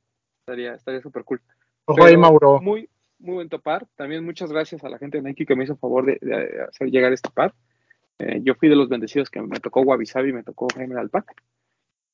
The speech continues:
Speaker 1: Entonces, este, pues gracias, gracias a mi familia Nike. Este par vale muchísimo la pena, es en serio, ¿eh? Yo no lo había visto en vivo, lo hubiera visto en vivo y de todos modos lo hubiera comprado porque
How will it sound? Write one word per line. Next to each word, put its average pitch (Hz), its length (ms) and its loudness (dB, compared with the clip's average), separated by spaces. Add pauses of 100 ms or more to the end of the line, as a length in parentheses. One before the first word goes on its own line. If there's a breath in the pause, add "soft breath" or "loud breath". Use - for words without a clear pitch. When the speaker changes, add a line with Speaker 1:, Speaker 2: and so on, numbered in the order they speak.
(120)
Speaker 1:
Entonces, 120 560 -6
este, 107 520 -6 (720)
pues 131 140 -8
gracias, 131 360 0
gracias 131 300 -6
a 127 140 -10
mi 123 120 -10
familia 127 320 -4
Nike. 135 320 -6 (440)
Este 131 200 -2
par 135 180 4
vale 147 200 6
muchísimo 147 580 -6
la 143 100 -2
pena, 151 200 -8
es 151 80 -12
en 156 80 -10
serio, 131 240 -4
¿eh? 190 120 -10 (560)
Yo 170 100 2
no 185 80 0
lo 170 60 0
había 151 160 -2
visto 147 240 -10
en 139 80 -12
vivo, 190 320 -4
lo 143 160 -12
hubiera 139 180 -8
visto 143 380 -12
en 120 80 -16
vivo 156 320 -10
y 127 100 -12 (140)
de 131 180 -10
todos 143 160 -4
modos 147 140 -4
lo 139 60 -4
hubiera 143 160 -2
comprado 127 380 -8
porque - 380 -16